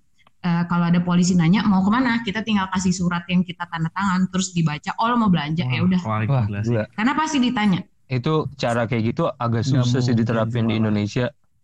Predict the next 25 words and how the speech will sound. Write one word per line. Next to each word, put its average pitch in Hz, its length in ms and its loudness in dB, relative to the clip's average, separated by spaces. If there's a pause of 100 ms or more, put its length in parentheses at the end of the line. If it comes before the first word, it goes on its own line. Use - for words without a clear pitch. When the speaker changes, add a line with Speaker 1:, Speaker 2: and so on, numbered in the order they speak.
(140)
Speaker 2:
Gua, 135 200 -2 (140)
Speaker 1:
Iya. 214 280 4
Speaker 2:
gua 160 200 4
kemarin 123 420 0
ngeliat 120 300 2
Speaker 1:
Bener. 220 120 6
Speaker 2:
berita, 113 320 0 (380)
udah, 123 320 2 (320)
jadi 135 360 0
dokter 131 420 -2
gigi 120 520 2
itu, 131 340 0 (300)
uh, 117 220 0
gua 147 280 2
sempat 123 300 -2
baca 117 520 0
berita, 113 460 -2 (500)
dokter 131 300 -2
gigi 123 280 2
itu 175 160 -4
punya 135 520 0 (260)
resiko 139 560 -2
paling, 131 380 0 (140)
uh, 135 260 0
se-, 135 160 -4